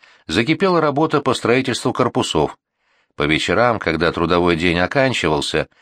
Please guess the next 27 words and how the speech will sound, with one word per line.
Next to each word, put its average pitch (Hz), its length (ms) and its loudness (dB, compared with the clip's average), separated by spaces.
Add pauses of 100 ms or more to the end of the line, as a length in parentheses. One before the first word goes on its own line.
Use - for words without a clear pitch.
(180)
строители, 113 680 0
поужинав, 120 640 2 (460)
высыпали 175 520 0
на 147 140 0
лужайку, 139 680 0 (160)
рассаживались 90 800 0
каждый 80 400 0
где 80 180 0
придётся 143 600 0 (420)
и 127 220 0
до 135 180 2
сна 160 320 0
проводили 113 460 2
время 123 320 0
в - 100 -8
пении 131 320 0
русских 110 400 -2
народных 107 420 0
песен. 69 460 -2 (580)
Владимир 80 440 2
Алексеевич 82 500 0 (240)
часто 92 420 -2
выходил 87 380 0
на 85 140 0
балкон 95 440 0
послушать 90 640 -2
их. 69 220 -4